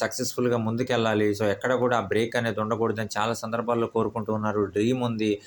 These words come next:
and ఇష్టదైవాన్ని ప్రార్థిస్తూ ఉన్నారు. So ఇవన్నీ కూడా ఉన్నాయి, but ఎందుకు పైకి చూపించట్లేదు అనే దానికి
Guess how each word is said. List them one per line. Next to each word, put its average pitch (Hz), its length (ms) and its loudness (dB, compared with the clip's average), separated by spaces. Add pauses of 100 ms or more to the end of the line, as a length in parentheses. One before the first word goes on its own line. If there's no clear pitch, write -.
(240)
and 113 180 0
ఇష్టదైవాన్ని 127 560 0
ప్రార్థిస్తూ 120 560 0
ఉన్నారు. 101 260 0
So 127 100 0
ఇవన్నీ 131 340 0
కూడా 147 220 4
ఉన్నాయి, 131 200 -2 (360)
but 135 120 2 (160)
ఎందుకు 175 300 2 (160)
పైకి 135 260 2
చూపించట్లేదు 131 680 0
అనే 123 200 0
దానికి 123 260 2